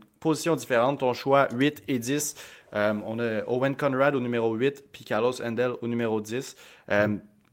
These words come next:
Speaker 1: pour toi, c'est quoi qui a vraiment différencié les deux ? Moi, je, pour être honnête, Carlos Handel, je sais que sa première saison à L A G M Q, fait que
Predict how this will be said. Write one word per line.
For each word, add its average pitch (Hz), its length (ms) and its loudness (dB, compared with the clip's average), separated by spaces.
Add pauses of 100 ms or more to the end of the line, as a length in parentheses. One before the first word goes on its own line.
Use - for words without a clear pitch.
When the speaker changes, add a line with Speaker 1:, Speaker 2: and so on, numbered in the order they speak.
(240)
Speaker 1:
pour 143 200 -4
toi, 165 300 6
c'est 151 160 -2
quoi 160 180 2
qui 156 100 -2
a 131 40 4
vraiment 127 580 2
différencié 135 1000 -2
les 120 200 0
deux ? 123 280 0
Moi, 151 160 0
je, - 240 -10
pour 123 320 -4
être 123 100 -2
honnête, 135 340 0
Carlos 123 380 2
Handel, 131 300 2
je 113 160 -8
sais 147 140 -6
que 147 60 -8
sa 127 120 -2
première 120 280 0
saison 127 360 0
à 113 100 2
L 117 180 2
A 113 80 4
G 113 120 -4
M 110 100 -4
Q, 143 160 -8
fait 113 200 -2
que - 60 -16